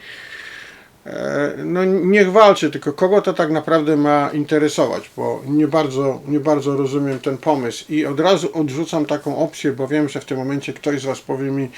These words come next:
no to Golden Boy, to Oscar, wiadomo, to jest jego po Gołowkinie, przepraszam, po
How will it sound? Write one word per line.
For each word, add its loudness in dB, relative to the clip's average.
no 2
to 0
Golden 2
Boy, 6
to 0
Oscar, 4
wiadomo, 0
to -4
jest -4
jego -2
po 2
Gołowkinie, 2
przepraszam, -4
po 0